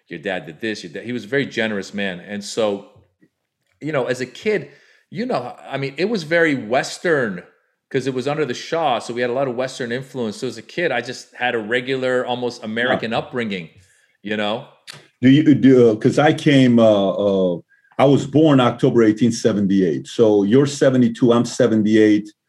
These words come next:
Speaker 2: You're February twenty-sixth, I'm October
Speaker 1: Yeah.
Speaker 2: eighteenth. So I came, uh, November twenty-eighth, nineteen eighty-nine, right after Khomeini died. Khomeini died is when we came,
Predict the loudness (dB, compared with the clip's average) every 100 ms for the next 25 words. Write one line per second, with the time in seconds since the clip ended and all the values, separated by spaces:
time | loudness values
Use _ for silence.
0 | _ _ _ 2 2 2 4 6 4 4
1 | 4 4 0 0 4 4 0 -4 0 2
2 | 2 2 2 4 2 2 0 0 2 2
3 | 2 -4 _ _ _ _ 2 2 2 2
4 | 4 6 6 6 4 4 4 4 4 2
5 | 2 2 4 4 2 2 2 4 4 4
6 | 2 0 2 4 2 0 -2 0 2 2
7 | 0 -4 -6 0 4 4 4 4 4 2
8 | 0 -2 -2 2 2 2 2 2 -2